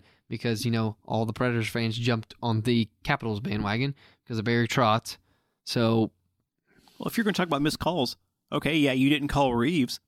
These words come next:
Speaker 2: but the Capitals got away with one too. Tom
Speaker 1: Yep.
Speaker 2: Wilson didn't, didn't get called for his, his hit on Marchessault.
Speaker 1: Tom,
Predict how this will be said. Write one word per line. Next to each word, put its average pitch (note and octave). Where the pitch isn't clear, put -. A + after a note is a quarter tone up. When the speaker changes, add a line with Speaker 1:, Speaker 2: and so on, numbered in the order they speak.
Speaker 2:
but A#2+
the C3
Capitals F3
got D#3
away C3
with B2+
one A#2+
too. G#3
Tom E3+
Speaker 1:
Yep. E3
Speaker 2:
Wilson A#3
didn't, C#3
didn't B2
get A2+
called C3
for C3+
his, C#3+
his -
hit D#3+
on D#3
Marchessault. E3
Speaker 1:
Tom, D3+